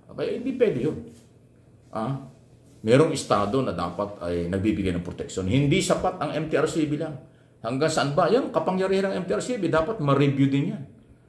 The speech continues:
Hanggang saan ba? Puro ba suspension lang sila? Wala ba silang authority magpakulong or magpatanggal talaga ng program? Yung mga ganon. In aid of legislation lahat yan. Tinuturuan pa natin itong mga politiko. Pambira naman.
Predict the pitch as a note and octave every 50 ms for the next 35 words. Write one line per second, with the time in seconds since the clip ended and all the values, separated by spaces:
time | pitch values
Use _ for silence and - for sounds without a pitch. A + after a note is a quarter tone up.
0 | _ - B2 D3 D#3+ G#3+ A3 G#3+ - D#3 D3+ D3+ C3+ C#3+ G#3+ F#3 C3+ - - D3
1 | D3 D3+ D#3 C3+ C#3 D3 C#3+ - D3 - - C#3 B2+ B2 - D3+ C3 B2+ A#2+ B2
2 | B2+ - C#3 D#3+ C4 - - - - - - - - - - - - - - -
3 | - B2+ C3 B2+ C3 C#3 C3+ D3+ C3+ C3+ - A2 A2+ - B2+ A#2+ A#2+ B2+ A#2+ -
4 | F#3+ F3+ D3+ B2+ G#2 - - C3 A#2 A#2 A#2+ C#3+ F#3+ G3+ C3+ A#2+ B2 A2+ A2 A#2
5 | A#2 A2 A2 A#2 A#2+ - - G#2+ A2 A2 B2 A2+ - - G#2 G#2 G2+ A#2+ B2 A#2+
6 | - - C3+ D3 D3 - A#2 - - F#3+ G#3 C#4 D4 C#4+ C#4+ F4 E4+ C4 D#3+ C3
7 | - - - - - - - - - _ - - - F3+ G#3+ A#3 C4+ - - -
8 | - D#4+ C#4+ C4+ - A#3 A3 G#3 G#3+ A3 F#3+ F3 E3+ E3 E3 - F#3 D#3 C3+ -
9 | F#2 F#2 F2+ F#2 G#2 G#2+ G#2+ G#2+ - A2 G#2+ G#2 G2 G2 - A2+ G#2+ - G#2+ G#2
10 | G2+ G2 G2 F#2 F2+ F2+ F2+ F2+ F#2 F2+ C3+ C3+ - E2+ D2+ D2 C#2+ D2+ D2+ C#2+
11 | D2+ D2+ D#2 D#2 F2